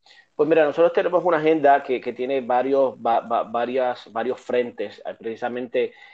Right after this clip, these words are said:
eh, la chairwoman, que, que es la chairwoman, eh, Cárdenas, Betty Car-, Cárdenas, eh, eh, di-, hi-, hizo un board meeting, eh, ayer, ¿verdad? Y estábamos hablando de, de varias, varias,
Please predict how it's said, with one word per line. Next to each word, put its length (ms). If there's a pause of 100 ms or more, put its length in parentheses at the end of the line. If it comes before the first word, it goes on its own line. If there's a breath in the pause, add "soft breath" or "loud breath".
(140)
eh, 500
la 140
chairwoman, 600
que, 420
que 140
es 80
la 440
chairwoman, 560
eh, 220
Cárdenas, 540
Betty 200
Car-, 300
Cárdenas, 580 (460 soft breath)
eh, 760
eh, 400
di-, 200
hi-, 240
hizo 180
un 140
board 220
meeting, 440
eh, 460 (260)
ayer, 380
¿verdad? 240
Y 80
estábamos 400
hablando 360
de, 160 (200)
de 80
varias, 420 (140)
varias, 560